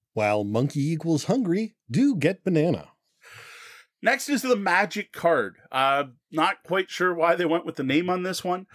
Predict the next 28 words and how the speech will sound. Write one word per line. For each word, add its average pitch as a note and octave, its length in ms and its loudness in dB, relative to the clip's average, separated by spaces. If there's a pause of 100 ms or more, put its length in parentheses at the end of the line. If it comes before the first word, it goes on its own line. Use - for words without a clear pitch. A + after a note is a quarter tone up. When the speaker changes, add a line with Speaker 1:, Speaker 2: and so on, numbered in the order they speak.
(200)
Speaker 2:
Everyone F#3+ 420 0
takes F3+ 340 -2
the D#3 100 -2
magnetic C3 640 0
card, C3 440 0 (260)
Standy, C3 440 0
and A2+ 100 -4
puts E3+ 200 0
it A3+ 80 -4
in E3+ 60 -10
front E3 200 2
of D3 120 0
them D3 160 0
so C#3 140 -2
they B2+ 120 0
can't D3 340 0
see D3 280 -6
the B2 100 -4
front A2+ 380 -4
that A2 120 -2
has A#2 220 2
a A2+ 120 2
tree C3 280 -2
on G#2 140 0
it - 100 -12
with G#2 80 -10
six - 240 -8
numbers. - 440 -6